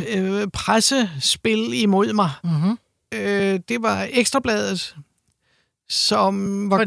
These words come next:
Speaker 1: gået
Speaker 2: det var Kirsten Jacobsen?
Speaker 1: Ja, Kirsten
Speaker 2: Jeg har været inde og
Speaker 1: Jacobsen,
Speaker 2: læse artikler,
Speaker 1: journalisten.
Speaker 2: kan jeg
Speaker 1: Ja. Det var meget ubehageligt. Man lavede, man forsøgte at lave et karaktermord på mig.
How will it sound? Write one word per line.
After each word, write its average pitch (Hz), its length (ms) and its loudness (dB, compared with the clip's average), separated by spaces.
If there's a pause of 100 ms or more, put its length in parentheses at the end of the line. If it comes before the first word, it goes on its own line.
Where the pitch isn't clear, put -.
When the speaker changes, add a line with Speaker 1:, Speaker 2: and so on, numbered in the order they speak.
Speaker 1:
gået 190 100 2
Speaker 2:
det 240 60 2
var 190 60 0
Kirsten 143 400 -4
Jacobsen? 151 440 -6
Speaker 1:
Ja, 240 280 6
Kirsten 220 400 2
Speaker 2:
Jeg 190 100 2
har 208 100 4
været 190 100 4
inde 180 120 6
og 202 60 6
Speaker 1:
Jacobsen, 180 80 4
Speaker 2:
læse 165 160 2
artikler, 196 300 2
Speaker 1:
journalisten. 240 280 0
Speaker 2:
kan 185 80 0
jeg 180 100 2
Speaker 1:
Ja. 220 280 6 (580)
Det 233 120 2
var 240 100 6
meget 247 340 6
ubehageligt. 269 380 2
Man 254 120 4
lavede, 254 380 2
man 226 180 2
forsøgte 302 360 2
at 311 60 4
lave 262 160 4
et - 100 -4
karaktermord 233 680 0
på 202 120 2
mig. 185 200 2